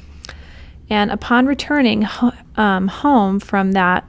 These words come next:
trip, felt the Spirit tell her that what she had done was good, but now she needed to go and serve her neighbor. So, like I was saying, we don't need to do grand things.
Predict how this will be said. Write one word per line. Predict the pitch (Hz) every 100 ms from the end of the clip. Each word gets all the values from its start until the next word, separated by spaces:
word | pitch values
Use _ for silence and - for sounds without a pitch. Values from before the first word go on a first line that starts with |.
| - -
trip, | - - 233 - - -
felt | - - 226 247 269
the | 285
Spirit | - 220 214 214
tell | - 208 208
her | 180 196 185 202 - - - - -
that | 226 214
what | 220 -
she | - 247
had | 254 226
done | 220 208
was | 208 214
good, | - 220 247 196 196 -
but | 208
now | 208 196 190 196
she | 226 - 214
needed | 196 190 190
to | -
go | 190 185 202
and | - 196
serve | - 180 180
her | -
neighbor. | 180 170 170 - 175 - - - - - - - - - - - - - - - - - - - -
So, | 226 208 185
like | 208 220
I | 220
was | 214
saying, | - 202 190 185
we | 208
don't | 226 214 214
need | 214 214 208
to | 202
do | 214 202
grand | 190 185 190 190 196 202
things. | - - 196 185 196 233 254 -